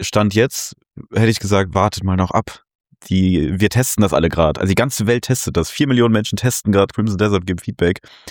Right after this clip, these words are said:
Und Pearl Abyss wird alles einbauen. Wartet noch zwei, drei Jahre, vielleicht kommt noch ein D L C und dann können die richtig, richtig gute Zeit haben, glaub ich.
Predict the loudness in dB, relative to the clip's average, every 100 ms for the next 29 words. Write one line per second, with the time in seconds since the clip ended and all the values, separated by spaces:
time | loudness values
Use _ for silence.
0 | -20 -20 -6 -2 2 2 2 0 0 0
1 | 0 2 2 2 0 -2 -8 _ 0 0
2 | 0 -2 0 0 2 4 4 4 0 0
3 | -2 -2 -4 -2 -2 -2 -2 -2 -2 -4
4 | -18 _ _ 0 2 2 2 2 -2 -8
5 | -2 -2 -2 -2 -2 0 -2 0 -2 -2
6 | -4 -6